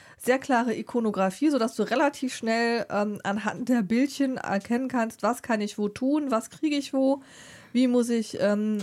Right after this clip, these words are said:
mich wie verhalten, was gibt mir mehr Ruhmpunkte, was gibt mir weniger Ruhmpunkte. Und da kommen wir zu einem Aspekt, den ich auch sehr cool finde.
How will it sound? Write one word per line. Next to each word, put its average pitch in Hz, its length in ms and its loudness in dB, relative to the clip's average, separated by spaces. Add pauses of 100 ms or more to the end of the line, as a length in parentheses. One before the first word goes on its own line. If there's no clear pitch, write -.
(100)
mich 208 240 0
wie 233 120 2
verhalten, 254 760 0
was 233 220 0
gibt 254 160 -2
mir 214 100 0
mehr 220 220 2
Ruhmpunkte, 254 600 0
was 214 220 -2
gibt 214 140 -8
mir 196 160 0
weniger 311 280 2
Ruhmpunkte. 285 520 0
Und 208 120 -2
da 208 140 2
kommen 277 280 -2
wir 254 120 2
zu - 140 -2
einem 233 240 -2
Aspekt, 220 580 -2 (520)
den 214 100 2
ich 202 180 -2
auch 339 220 2
sehr 220 180 2 (160)
cool 202 160 2
finde. 196 500 0